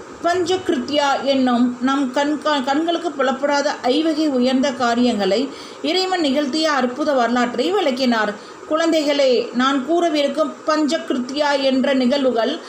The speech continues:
கண்களுக்கு புலப்படாத நிலையில், சூட்சும நிலையில் நிகழக்கூடிய இப்பிரபஞ்சத்தை உருவாக்கிய விஸ்வகர்மா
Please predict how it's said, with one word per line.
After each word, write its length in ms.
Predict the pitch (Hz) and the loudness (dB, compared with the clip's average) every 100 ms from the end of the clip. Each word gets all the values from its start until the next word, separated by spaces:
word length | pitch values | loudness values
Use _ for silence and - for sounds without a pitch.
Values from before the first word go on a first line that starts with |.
| - - | -16 -8
கண்களுக்கு 540 | - 339 349 349 339 285 | -2 -2 0 0 0 0
புலப்படாத 580 | 294 311 302 311 311 294 | 2 0 0 0 2 2
நிலையில், 420 | 254 247 277 349 370 | 2 2 2 0 0
சூட்சும 420 | 359 - 339 330 | 0 0 0 2
நிலையில் 500 | 285 254 233 302 254 277 | 2 2 2 0 -2 -2
நிகழக்கூடிய 640 | 277 311 254 285 262 226 277 - - - - - - | 0 0 0 0 0 0 0 -4 -12 -18 -18 -18 -8
இப்பிரபஞ்சத்தை 840 | 285 247 302 294 320 330 254 247 233 | -6 -2 0 0 0 0 0 0 2
உருவாக்கிய 760 | 285 302 302 247 226 214 269 311 - - - - - 254 | 2 2 0 0 0 2 0 -2 -8 -14 -16 -18 -10 -4
விஸ்வகர்மா 720 | 262 320 320 311 240 208 | -4 0 0 2 0 2